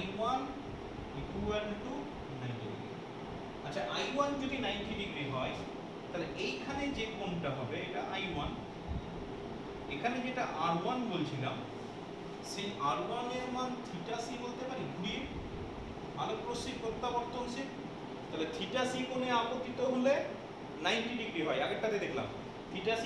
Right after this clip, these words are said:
কোণে আপতিত হয়ে নাইনটি ডিগ্রি কোণে বেরিয়ে গেল। তাহলে নাইনটি ডিগ্রি কোণে যদি আপতিত হয় তাহলে কিন্তু প্রতিসরণ কোণ হয়ে যাবে theta c, ঠিক আছে? আর আই টু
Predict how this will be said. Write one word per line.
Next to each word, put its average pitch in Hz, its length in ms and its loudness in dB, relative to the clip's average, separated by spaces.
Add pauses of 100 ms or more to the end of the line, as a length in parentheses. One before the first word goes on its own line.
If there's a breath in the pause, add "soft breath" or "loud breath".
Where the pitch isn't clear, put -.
কোণে 233 240 2
আপতিত 226 300 2 (100)
হয়ে 262 200 4
নাইনটি 214 300 4
ডিগ্রি 202 200 2
কোণে 190 200 4
বেরিয়ে 135 220 2
গেল। 107 100 0 (520)
তাহলে 151 240 0
নাইনটি 233 380 2
ডিগ্রি 277 260 0
কোণে 262 140 2 (100)
যদি 240 120 0 (120)
আপতিত 208 320 0 (160)
হয় 240 240 2
তাহলে 208 240 2
কিন্তু 202 200 -2 (100)
প্রতিসরণ 190 460 -2 (120)
কোণ 160 180 -2
হয়ে 156 160 -4
যাবে 160 220 -2
theta - 260 -4
c, - 20 -8 (880)
ঠিক 214 180 -2
আছে? 240 120 2 (760)
আর 143 80 4 (280)
আই 185 80 2 (180)
টু 151 80 -2